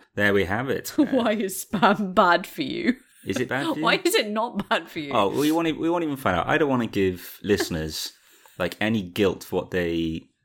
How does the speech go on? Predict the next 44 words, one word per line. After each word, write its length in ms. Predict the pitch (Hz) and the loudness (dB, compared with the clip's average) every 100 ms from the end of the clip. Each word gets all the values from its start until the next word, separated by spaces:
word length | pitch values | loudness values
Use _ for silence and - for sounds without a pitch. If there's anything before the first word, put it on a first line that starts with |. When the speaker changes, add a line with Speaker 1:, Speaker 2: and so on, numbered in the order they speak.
| _ | _
Speaker 1:
what 160 | - 92 | -6 -2
they 100 | 87 | -2
eat. 300 | - - - | -4 -8 -6
Speaker 2:
Feel 260 | 254 208 165 | -2 -2 -2
guilty 440 | - 113 - - | -8 -10 -10 -8
Speaker 1:
Yeah, 80 | 80 | -6
Speaker 2:
about 120 | 78 | -6
Speaker 1:
I 40 | |
know. 120 | 113 131 | -4 -2
Speaker 2:
your 100 | 117 | -2
Speaker 1:
I 220 | 101 120 | -2 2
Speaker 2:
spam 20 | 170 | 2
Speaker 1:
don't 100 | 156 | 2
know. 60 | - | -2
Speaker 2:
habits, 280 | 151 151 | -2 -4
Speaker 1:
I 100 | 117 | -4
don't 120 | 127 123 | -2 -2
wanna, 140 | 120 | -4
Speaker 2:
everyone. 180 | 123 120 | -4 -2
Speaker 1:
I'm 80 | 113 | -2
not 60 | 110 | -2
gonna 120 | 113 | -2
do 160 | 104 110 | 0 2
it. 120 | 101 | 2
We're 80 | 110 | 0
not 140 | 107 | -2
gonna 220 | 107 101 | -2 -4
shame 380 | 98 - 107 104 | -4 -2 0 0
anyone 280 | 101 101 101 | -2 -2 -4
for 60 | - | -2
their 100 | 92 | -4
diet. 420 | 90 85 87 82 _ | -2 -6 -6 -10 _
So 340 | - - 147 147 - | -12 -8 -10 -12 -14
Speaker 2:
How 100 | - | -6
did 140 | 359 466 | -6 -4
Speaker 1:
yeah. 80 | 453 | -10
Speaker 2:
we 80 | 427 | -10
start 340 | - - 185 - | -12 -8 -8 -8
talking 280 | - 170 160 | -12 -12 -12
about 180 | 151 | -14
spam? 160 | - - | -12 -8
Speaker 1:
I 80 | 170 | -6
don't 140 | 143 | -6
know. 180 | 143 - | -8 -10